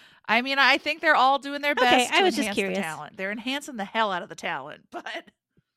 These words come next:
Speaker 1: so, a little bit later, we're gonna skip a couple things. Um, we see the Judgment Day backstage, and everyone is having a good time except for Finn. What do you, what do you think about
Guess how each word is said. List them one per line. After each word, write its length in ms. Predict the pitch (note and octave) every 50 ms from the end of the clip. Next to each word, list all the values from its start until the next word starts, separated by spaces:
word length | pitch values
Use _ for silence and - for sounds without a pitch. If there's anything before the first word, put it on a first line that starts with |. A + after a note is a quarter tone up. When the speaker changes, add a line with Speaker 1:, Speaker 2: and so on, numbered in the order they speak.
| _ _ _ _ _ _ _ _ _
Speaker 1:
so, 440 | - - D4 D4 C#4+ D4 D4 C#4 - - _ _ _ _ _ _ -
a 60 | C#4
little 200 | D4+ G4 G#4+ G4+
bit 140 | E4 C#4+ A3
later, 300 | B3+ C4+ C4+ C4 A#3+ A#3
we're 80 | A#3 B3
gonna 160 | C#4 B3+ B3+
skip 240 | - - B3+ B3 B3+
a 60 | B3
couple 260 | - B3+ A3+ A3 G#3
things. 600 | G3+ - G3 G3 F#3+ F#3 F#3 F3+ F3+ F#3+ - - - _ -
Um, 680 | F#3+ G3+ G3 F#3 F#3 F3+ F3+ F3+ F3 F3 F3 F3+ F#3+ _ _ _ _ _ _ _ _ _ _ _ _ _ -
we 160 | C#4 D4+ D4
see 400 | - - F4 F4+ F#4 F#4+ G4+ G4+
the 140 | F4+ F4+ A3+
Judgment 480 | G3+ A3+ A#3 A#3+ B3+ C4 C#4 C#4 C4
Day 240 | - C4+ B3+ B3+ B3
backstage, 920 | G3+ G#3+ G3+ G3 F#3+ G3 - - - - G3 F#3+ F#3+ F3+ F3 E3+ D#3 - - -
and 460 | G3 G3 G3 G3 F#3+ F#3+ F#3+ F3+ - -
everyone 400 | - A3+ A#3+ C4 F#4+ A#4+ B4 B4+ B4+ B4+
is 80 | - -
having 280 | G4+ G#4+ G#4+ G4+ G#4+ G#4+ G#4 G4
a 40 |
good 200 | D#4+ F#4 F#4 F#4
time 720 | - - F4+ F#4+ G#4+ A4 G#4 F4 C#4+ C4+ B3+ A#3+ A#3 G#3+ - - _ _ _ _ _
except 760 | - C4 C#4+ _ - - - - - C#4+ C#4+ D#4 D#4+ _ - -
for 260 | - _ D4 C#4+ C#4
Finn. 800 | - _ _ _ _ - A#3+ B3 C4+ D4+ C4+ F#3+ D#3 C#3 - - F#3+ _ _ _ _ _ _ _ _ _ C3+
What 140 | C#4 D#4+ G4
do 60 | A4
you, 220 | A#4+ A4 - - D4
what 160 | E4+ E4+ F4+
do 60 | G4
you 160 | F#4 G#4 A4+
think 260 | - - G4 F#4+ G4+
about 260 | G#4+ G4+ G#4 G4+ D#4